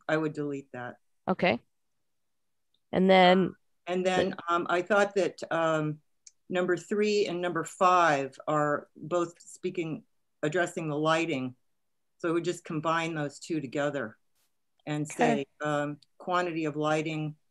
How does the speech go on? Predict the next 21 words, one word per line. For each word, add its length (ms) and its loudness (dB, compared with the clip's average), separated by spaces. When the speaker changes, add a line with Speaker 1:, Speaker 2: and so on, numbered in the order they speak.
Speaker 1:
Um, 480 -2
Speaker 2:
You 160 2
could 140 2
just 180 4
put 240 10
that 240 10
in, 480 6
in 520 4
Speaker 1:
Put 100 4
Speaker 2:
the 0 -
Speaker 1:
it 20 6
at 60 8
the 80 2
Speaker 2:
start 320 10
Speaker 1:
top. 20 10
Speaker 2:
of 80 6
number 260 6
five, 460 6
don't 200 2
you 60 -6
think? 460 0